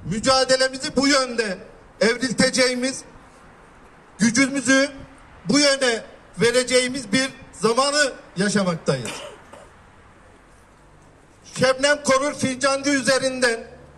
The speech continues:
oluşturulan bu baskıcı durum sadece Türk Tabipleri Birliği'ne yönelik değildir.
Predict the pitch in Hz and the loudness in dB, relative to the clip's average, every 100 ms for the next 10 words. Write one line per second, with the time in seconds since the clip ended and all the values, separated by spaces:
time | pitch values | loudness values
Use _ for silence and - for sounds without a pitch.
0 | - - - - - 233 269 254 - 269 | -20 -20 -20 -6 2 2 4 0 2 4
1 | 277 269 240 - - - - - 240 254 | 4 2 0 -4 -18 -20 -20 -4 -2 2
2 | 254 262 - 269 - 311 277 269 220 - | 2 2 -2 -2 0 0 2 2 0 -4
3 | - - - - - - - - - - | -18 -18 -18 -20 -20 -20 -20 -20 -20 -10
4 | - 269 294 294 254 247 240 254 285 - | 0 4 4 2 2 0 2 0 0 0
5 | 247 254 254 254 269 262 247 254 262 254 | 0 0 0 0 0 -4 -2 0 2 2
6 | 247 254 254 247 247 269 262 202 | 4 2 0 0 2 2 0 -4